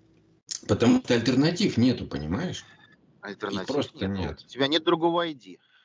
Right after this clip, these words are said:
Speaker 1: О, в банк приходишь, тебе говорят: «Па-, па-, это код на номер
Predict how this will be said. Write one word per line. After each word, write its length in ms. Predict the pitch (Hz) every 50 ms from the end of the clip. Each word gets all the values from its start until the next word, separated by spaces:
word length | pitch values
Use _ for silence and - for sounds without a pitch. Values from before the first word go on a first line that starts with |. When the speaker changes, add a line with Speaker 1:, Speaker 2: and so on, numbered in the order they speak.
| _ _ _ _ _ _ -
Speaker 1:
О, 360 | - 101 104 104 104 101 101 101
в 40 | 101
банк 300 | 107 143 151 160 - -
приходишь, 720 | - 131 127 - - 165 196 202 156 117 92 - - - _ _ _ _ _ _ _ _ _ _ 95
тебе 240 | - 107 104 117 120
говорят: 600 | 101 104 101 98 98 92 90 85 80 80 - - - - _ _ _ 101 98 -
«Па-, 160 | - 127 - -
па-, 260 | - 123 120 110 104
это 540 | 101 92 107 101 98 101 98 95 98 98 90 -
код 220 | - 139 147 147
на 220 | 117 101 98 95
номер 320 | 95 101 107 107 104 101